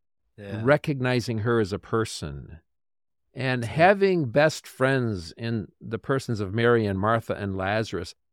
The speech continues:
Speaker 2: you don't do that from a distance. You do that by
Speaker 1: Mm.
Speaker 2: living with folk.
Speaker 1: Yeah.
Speaker 2: And so, um, if kingdom is culture,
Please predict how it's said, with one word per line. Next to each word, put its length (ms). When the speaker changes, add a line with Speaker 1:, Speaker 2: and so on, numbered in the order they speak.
Speaker 2:
you 180
don't 380
do 300
that 680
from 240
a 40
distance. 840
You 160
do 140
that 220
by 120
Speaker 1:
Mm. 120
Speaker 2:
living 400
with 200
folk. 540
Speaker 1:
Yeah. 180
Speaker 2:
And 240
so, 680
um, 320
if 420
kingdom 600
is 260
culture, 1040